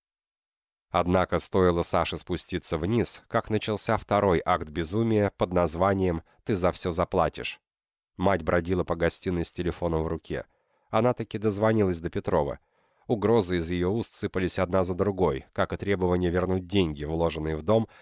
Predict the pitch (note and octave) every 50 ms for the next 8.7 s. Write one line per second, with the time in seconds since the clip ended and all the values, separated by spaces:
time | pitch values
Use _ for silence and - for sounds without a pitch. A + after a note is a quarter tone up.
0 | - - - - G#2+ G#2+ G2+ - D#3+ D3 G#2+ G#2 G2+ - - D#2+ E2 E2 D#2+ D#2+
1 | E2+ A2 B2+ B2 A2 - - G2 F#2 D#2+ - _ _ - E2+ F2 F2 A#2+ C3+ -
2 | - G2 F2 E2+ E2+ D#2 - - B2 B2+ A#2 G#2+ G#2 G2+ G2+ G2+ G2 F#2 F#2 F#2
3 | F2+ F2 - - F#2+ - G#2 G2 G2 - G#2 F#2+ F2 F#2 E2 D2 D2 C#2 C#2+ C2
4 | - - _ _ _ _ _ _ _ _ _ _ _ _ _ _ - F2+ F2 -
5 | - G2 F#2+ - - E2+ E2+ - - F#2+ E2+ - F2 F2 F2+ F2 E2 F2 F2 -
6 | - F#2 F2 - F#2+ F2 F2+ F2 E2 E2 - G2 G#2+ A#2+ - - F2+ D2+ - -
7 | - _ - C3+ C#3 C3+ A#2+ A2+ G#2+ A2 A2+ G#2 - - F#2+ F#2 E2 - F2+ F2
8 | F2 - - F2+ F2 F2+ G#2 B2 C3+ - - A2+ G2+